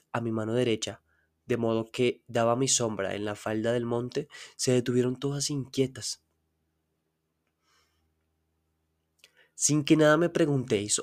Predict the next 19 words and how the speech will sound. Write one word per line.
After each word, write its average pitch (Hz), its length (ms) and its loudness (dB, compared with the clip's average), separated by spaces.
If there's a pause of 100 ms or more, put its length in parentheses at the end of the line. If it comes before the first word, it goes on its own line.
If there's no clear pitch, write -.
(100)
os 113 180 0
digo 139 240 -2
que 131 220 4
este 131 260 -2
que 131 300 -2
aquí 117 280 -4
veis 127 380 0
es - 140 0
un 123 100 -4
cuerpo 127 340 0
humano, 117 460 -4 (300)
y 139 120 2
por 135 200 4
eso 135 180 4
impide 131 420 0
la 123 120 2
luz 117 180 0
del 113 160 -2
sol. 120 340 -4